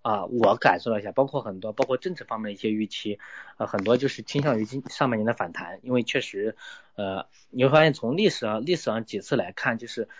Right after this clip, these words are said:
基本上这种，这种底部确认了，跌透了之后，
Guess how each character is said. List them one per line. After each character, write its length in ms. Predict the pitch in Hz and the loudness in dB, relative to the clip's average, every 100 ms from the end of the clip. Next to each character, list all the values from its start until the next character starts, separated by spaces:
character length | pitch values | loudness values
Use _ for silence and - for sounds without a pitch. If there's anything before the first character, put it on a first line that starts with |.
| _ | _
基 140 | - | 2
本 120 | 185 107 | 4 4
上 120 | 110 | 6
这 120 | 175 | 6
种， 200 | 120 104 | 6 0
这 160 | - 190 | 4 4
种 240 | 123 104 - _ | 6 0 -4 _
底 160 | - 104 | -2 0
部 160 | 147 | 4
确 220 | 139 - 185 | 4 6 6
认 160 | 202 | 8
了， 160 | 151 98 | 4 2
跌 160 | 147 | 0
透 180 | 143 - | -2 4
了 120 | 143 104 | 2 2
之 80 | |
后， 200 | - 113 | -2 -4